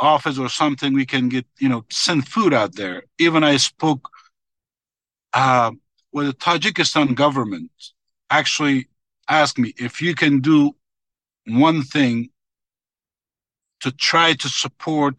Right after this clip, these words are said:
and get help, like food, blankets, so we can, we, our country, uh, as I said, we do help, but we don't, we're, we can't.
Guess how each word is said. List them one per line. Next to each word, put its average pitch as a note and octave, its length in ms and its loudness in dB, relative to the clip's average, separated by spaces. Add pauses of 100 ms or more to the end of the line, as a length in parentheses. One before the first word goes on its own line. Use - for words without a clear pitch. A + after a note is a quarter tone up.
and B2 220 -2
get C#3 240 0
help, B2 440 -2 (1700)
like B2+ 320 0 (680)
food, D#3 340 6 (180)
blankets, C#3+ 840 0 (1300)
so C#3+ 260 0
we D3 260 4
can, C#3 400 0 (460)
we, D#3 400 -2
our F3+ 240 6
country, D3 600 -2
uh, G3+ 140 2 (120)
as G#3 60 0
I G#3+ 80 0
said, G3 180 -4
we F#3 240 -6
do E3 260 -4
help, E3 320 0
but C#3+ 180 -2
we F3+ 120 -4
don't, F#3+ 300 -2
we're, F3 180 -2 (120)
we D3 420 -8
can't. G3 440 -2